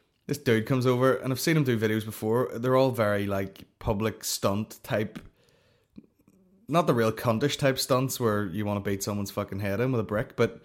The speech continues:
you know, he'd do some silly shit in public and everyone's laughing and whatever. But he's this guy, I think he's from Dublin, black dude, Fa-, his name's Fabu D, right?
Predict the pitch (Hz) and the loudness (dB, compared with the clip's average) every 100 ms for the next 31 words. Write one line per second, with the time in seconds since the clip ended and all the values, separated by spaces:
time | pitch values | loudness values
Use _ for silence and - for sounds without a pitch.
0 | - - - _ _ _ _ _ _ _ | -20 -20 -20 _ _ _ _ _ _ _
1 | 226 175 143 139 151 131 127 - 117 120 | 0 4 4 6 4 4 0 2 2 2
2 | 143 123 120 110 127 117 117 113 110 104 | 0 0 -2 0 0 -2 -4 -2 -2 0
3 | 110 - 127 110 107 117 - - - _ | -2 -2 -4 -2 -4 -6 -10 -18 -20 _
4 | _ _ - _ _ _ _ 135 - 147 | _ _ -20 _ _ _ _ -14 -2 -2
5 | 160 160 113 117 127 170 170 127 113 107 | 0 2 4 4 4 2 0 0 2 2
6 | 113 139 139 - 123 113 - 139 143 131 | 2 2 0 0 0 2 2 2 2 0
7 | - - - 120 117 - 120 131 117 - | -8 -12 -2 0 0 -4 -4 -2 -2 0
8 | 107 104 110 107 104 135 127 143 | 2 2 0 0 0 2 2 0